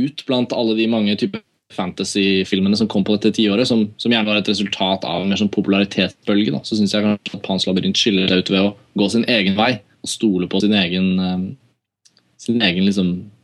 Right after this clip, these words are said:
emosjonelle kraft, fremfor å prøve å være sånn som alle de andre.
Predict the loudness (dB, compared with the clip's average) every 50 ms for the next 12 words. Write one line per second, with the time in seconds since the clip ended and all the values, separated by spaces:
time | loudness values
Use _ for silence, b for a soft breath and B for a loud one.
0 | -14 -8 -4 -2 0 2 2 2 2 2 2 2 2 0 0 -2 -4 -4 -8 -12
1 | -14 -6 -2 0 0 0 0 0 -2 -2 0 0 0 2 2 2 2 2 2 2
2 | 0 -2 -2 -4 -6 -4 -4 -4 -4 -4 -2 -2 0 0 0 0 0 0 -2 -2
3 | -4